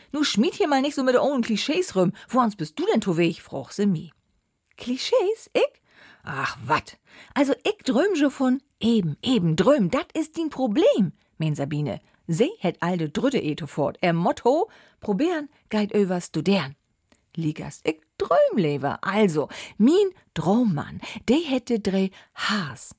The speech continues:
Also Hirn, Herz und Humor. Ich brauch keinen materiellen Schnickschnack. Nee, nee, nee, ein echter, anständiger Kerl, dat langt.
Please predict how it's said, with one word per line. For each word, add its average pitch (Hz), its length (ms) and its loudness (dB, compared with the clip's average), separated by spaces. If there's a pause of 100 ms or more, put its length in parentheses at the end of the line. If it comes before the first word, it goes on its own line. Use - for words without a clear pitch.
(140)
Also 135 220 -6
Hirn, 240 320 2 (300)
Herz 233 360 -4
und 208 280 0 (240)
Humor. 170 360 4 (320)
Ich - 160 2
brauch 330 240 4
keinen 220 440 0
materiellen 160 540 -2
Schnickschnack. 269 500 -4
Nee, 392 60 2 (140)
nee, 494 300 4
nee, 370 220 -2
ein 370 80 -2
echter, - 400 -4
anständiger 311 540 -2
Kerl, 247 260 -2
dat 214 180 -6
langt. 143 380 -4